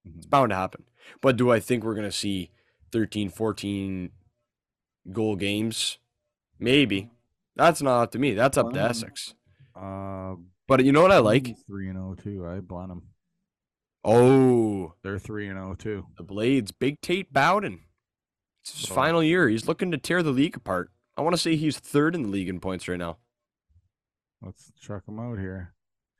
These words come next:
Speaker 1: He's got four goals, five assists, nine points.
Speaker 2: Yeah, so he is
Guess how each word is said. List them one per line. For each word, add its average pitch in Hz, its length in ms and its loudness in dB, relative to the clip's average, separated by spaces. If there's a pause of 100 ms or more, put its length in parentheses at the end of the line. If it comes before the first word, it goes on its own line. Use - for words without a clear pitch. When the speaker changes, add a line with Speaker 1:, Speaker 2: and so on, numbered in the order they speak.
(340)
Speaker 1:
He's 113 120 -8
got 117 200 -2
four 127 260 0
goals, 120 300 0
five 110 260 -6
assists, 110 380 -8
nine 98 280 -8
points. 95 440 -12 (2250)
Speaker 2:
Yeah, 143 300 0
so 127 540 2
he 127 420 -2
is 127 880 0